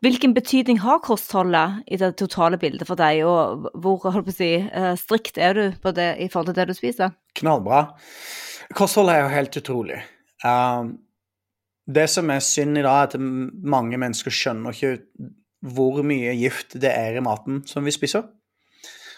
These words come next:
Speaker 2: Ehm, det er jo ikke mat, det er jo mat, type mat. Ehm,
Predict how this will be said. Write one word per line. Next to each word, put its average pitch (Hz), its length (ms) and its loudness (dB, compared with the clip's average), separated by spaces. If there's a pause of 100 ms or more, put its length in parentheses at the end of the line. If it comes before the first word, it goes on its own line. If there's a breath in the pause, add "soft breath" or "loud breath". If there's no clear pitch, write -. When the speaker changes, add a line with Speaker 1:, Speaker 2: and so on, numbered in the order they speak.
(160 loud breath)
Speaker 2:
Ehm, 117 600 2
det 139 160 -2
er - 80 2
jo - 80 -8
ikke 131 100 -4
mat, 127 160 2
det 131 80 -2
er 123 60 -2
jo 113 100 -12 (160)
mat, 120 240 -2 (240)
type 127 320 -8
mat. 165 320 -2 (600 soft breath)
Ehm, 123 400 2